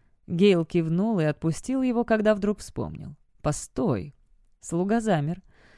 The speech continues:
Даже отсюда, с расстояния порядка пяти метров, Гейл ощущал страх, издержки дара. К своим тридцати годам он так и не определился, считать ли его наградой или проклятием.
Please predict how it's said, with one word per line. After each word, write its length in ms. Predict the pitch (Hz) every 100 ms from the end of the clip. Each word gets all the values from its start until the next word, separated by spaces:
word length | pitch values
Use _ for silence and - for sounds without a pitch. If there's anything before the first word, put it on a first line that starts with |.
| _
Даже 340 | 175 196 190 190
отсюда, 460 | 185 - 214 165
с 100 | 160
расстояния 600 | 165 160 170 175 196 170
порядка 400 | 160 170 190 -
пяти 320 | 165 175 - 180
метров, 480 | 175 220 226 - - _ -
Гейл 500 | 175 175 240 269 262
ощущал 640 | 226 226 220 - - 202 202
страх, 840 | - - 180 185 170 - - -
издержки 760 | 196 214 202 202 247 196 - 156
дара. 480 | 156 180 175 - 135 _ _ _
К 60 |
своим 340 | - 247 285 302
тридцати 460 | 277 269 269 240
годам 380 | 254 233 233 220
он 100 | 202
так 200 | 202 214
и 40 | 202
не 140 | 202
определился, 720 | 196 208 190 208 240 - - - - - _
считать 440 | - 269 247 311
ли 120 | 180 147
его 140 | 143
наградой 640 | 147 143 143 175 226 165 135
или 120 | 135
проклятием. 880 | - 151 - 151 220 226 - 190